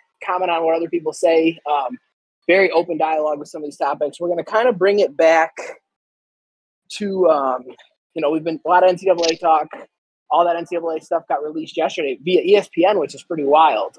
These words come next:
Um, normally it comes right from E A, but that was from an E S P N article, which is crazy. Um, <clears throat> so let's jump into the first topic. Um, pretty straightforward.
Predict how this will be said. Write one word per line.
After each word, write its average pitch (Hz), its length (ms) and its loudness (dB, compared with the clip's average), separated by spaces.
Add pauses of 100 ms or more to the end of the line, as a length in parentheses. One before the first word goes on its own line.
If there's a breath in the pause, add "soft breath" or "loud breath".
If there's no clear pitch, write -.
Um, 135 340 2 (560)
normally 185 280 2
it 147 80 -4
comes 156 180 -8
right 165 140 -6
from 156 160 -16
E 170 180 -2
A, - 20 -6
but 147 100 -10
that 160 120 -2
was 180 100 -2
from 156 140 -16
an 151 60 -12
E 165 100 -4
S 165 140 -8
P 170 80 -10
N 160 80 -6
article, 165 340 -4
which 127 180 -16
is 135 100 -18
crazy. 156 500 0
Um, 156 420 0 (1080)
<clears throat> 240 120 2
so 240 160 2
let's 247 180 4
jump 254 200 -6
into 247 120 -10
the 214 60 -14
first 208 240 -14
topic. 160 360 -8 (140)
Um, 170 380 -4 (1500)
pretty 262 380 -6
straightforward. 175 840 2